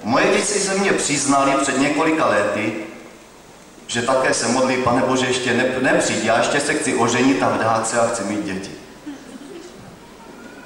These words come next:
Kdy teda ten Pán Bůh má přijít? Opravdu je tak blízko? Opravdu to chceme?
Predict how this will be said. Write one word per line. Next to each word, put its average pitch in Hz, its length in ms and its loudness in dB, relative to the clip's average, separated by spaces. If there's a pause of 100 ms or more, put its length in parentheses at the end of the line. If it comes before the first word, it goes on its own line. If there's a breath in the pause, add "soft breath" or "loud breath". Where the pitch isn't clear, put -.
(500)
Kdy 135 160 0
teda - 260 4
ten 131 260 2
Pán - 200 0
Bůh - 220 -4
má - 300 0
přijít? - 400 -8 (2500)
Opravdu 143 880 2 (160)
je 117 120 -2
tak 131 220 2
blízko? 131 840 -2 (1800)
Opravdu 127 480 2
to - 120 0
chceme? 131 680 -2